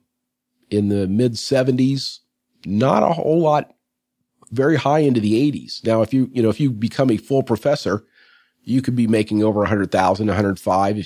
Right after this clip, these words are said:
you know, or, or you become a, a, a tenured professor, you can be making over a hundred thousand. And, and those that are full professors and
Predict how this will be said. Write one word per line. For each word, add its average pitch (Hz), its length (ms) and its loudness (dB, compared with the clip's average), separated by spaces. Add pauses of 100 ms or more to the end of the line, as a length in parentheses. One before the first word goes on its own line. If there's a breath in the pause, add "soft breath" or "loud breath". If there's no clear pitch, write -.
you 110 80 -4
know, 92 240 -8
or, 87 280 -4
or 80 80 -8
you 104 140 -4
become 104 360 -2
a, 98 200 -4
a, 80 220 -6
a 73 120 -6 (360)
tenured 196 340 0
professor, 107 420 -2
you 101 80 -2
can 104 120 -6
be 107 100 0
making 104 320 0
over 95 140 -2
a 92 40 0
hundred 92 220 -4
thousand. 95 340 0
And, 90 300 -2
and 107 140 2
those 113 240 2
that 104 100 -2
are 98 60 -2
full 123 220 0
professors 101 640 -2
and 92 180 -8